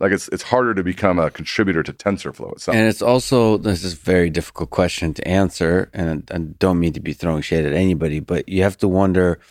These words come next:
Speaker 2: it's the Microsoft question of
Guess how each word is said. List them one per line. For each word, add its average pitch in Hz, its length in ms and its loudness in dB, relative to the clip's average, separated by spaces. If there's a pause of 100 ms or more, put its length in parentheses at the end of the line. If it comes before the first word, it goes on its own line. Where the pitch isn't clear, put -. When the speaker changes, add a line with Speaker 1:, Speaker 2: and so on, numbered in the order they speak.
(140)
Speaker 2:
it's - 120 -20
the 92 80 0
Microsoft 92 600 0
question 82 480 -4 (560)
of 82 380 -6